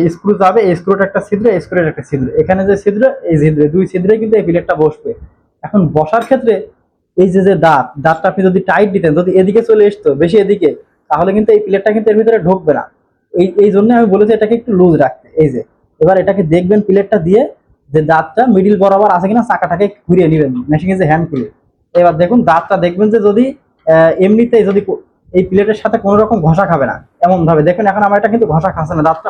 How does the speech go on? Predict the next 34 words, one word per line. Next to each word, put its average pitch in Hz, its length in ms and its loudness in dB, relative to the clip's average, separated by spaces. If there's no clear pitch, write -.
উঠানামা 170 320 0
করছে, 135 300 -10
তার 165 140 -2
মানে 214 120 2
এটা 208 120 -2
ঘষা 151 220 -6
খাচ্ছে 151 320 -8
না। - 80 -8
এবার 185 200 2
এই 190 100 -2
প্লেটটাকে 190 400 -2
এখান 208 200 -2
থেকে 233 180 -6
উঠিয়ে 202 280 0
নিয়ে 233 220 2
আবার 175 260 2
এই 185 120 0
দাঁতটাকে 175 440 -2
যাতে 208 220 0
নড়াচড়া 208 380 2
যাতে 196 180 0
না 202 140 2
হয়, 190 220 2
আর 147 160 2
এবার 175 160 2
একটা 180 200 -6
টেপে 196 280 2
ধরে 180 220 2
রেখে 190 260 0
ঠেসে 180 200 -2
ধরে 175 180 0
রাখবেন। 135 320 0
এবার 185 280 4
এই 208 100 4